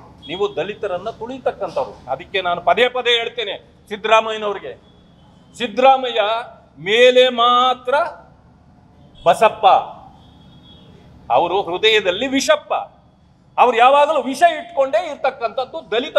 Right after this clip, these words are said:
ವಿರೋಧಿ ಅವರು. ಆದ್ರೆ ದಲಿತರನ್ನ ವಂಚಿಸಲಿಕ್ಕೆ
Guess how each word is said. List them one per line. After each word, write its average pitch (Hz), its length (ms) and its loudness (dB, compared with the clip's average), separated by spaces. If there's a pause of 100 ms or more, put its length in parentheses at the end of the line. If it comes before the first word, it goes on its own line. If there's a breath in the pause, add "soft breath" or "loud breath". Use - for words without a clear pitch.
(100)
ವಿರೋಧಿ 294 400 0
ಅವರು. 233 180 0 (520)
ಆದ್ರೆ 196 260 2 (540)
ದಲಿತರನ್ನ 294 540 0 (100)
ವಂಚಿಸಲಿಕ್ಕೆ 302 760 -2